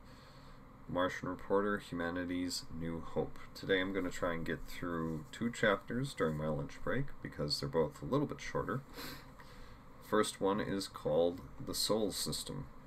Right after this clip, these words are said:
It's really more of a narrative, uh, explaining a little bit more about how Earth, Mars, and, uh, the moon called Luna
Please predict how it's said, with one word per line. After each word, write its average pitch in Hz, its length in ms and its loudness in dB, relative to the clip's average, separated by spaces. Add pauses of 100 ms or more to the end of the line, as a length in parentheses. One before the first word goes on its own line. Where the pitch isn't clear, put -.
(140)
It's 87 240 -6
really 95 200 2
more 92 360 4
of 80 100 -2
a 80 240 6
narrative, 82 640 4 (440)
uh, 73 140 0
explaining 85 580 0
a 80 80 2
little 80 160 4
bit 67 160 -4
more 82 280 4
about 76 500 0 (600)
how 82 360 4 (140)
Earth, 87 480 2 (360)
Mars, 85 800 4
and, 78 420 -4 (380)
uh, - 120 -8 (120)
the 78 80 -2
moon 92 440 2
called 80 360 2
Luna 90 380 2